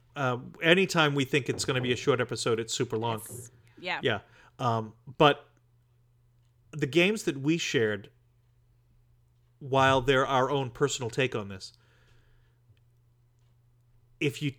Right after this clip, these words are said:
Speaker 1: if you remember back to previous episodes and you find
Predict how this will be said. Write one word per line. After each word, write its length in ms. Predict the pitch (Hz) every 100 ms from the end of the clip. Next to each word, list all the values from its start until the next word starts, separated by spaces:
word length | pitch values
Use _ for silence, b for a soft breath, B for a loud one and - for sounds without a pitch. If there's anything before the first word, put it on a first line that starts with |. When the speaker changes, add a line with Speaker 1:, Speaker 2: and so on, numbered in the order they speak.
| _
Speaker 1:
if 180 | 170 143
you 180 | 151 131 - _ _ _ _
remember 400 | 180 151 170 180
back 300 | 143 151 143 -
to 60 |
previous 400 | - 147 131 123
episodes 520 | 131 135 - 123 113 117
and 80 |
you 60 | 117
find 420 | 117 127 123 117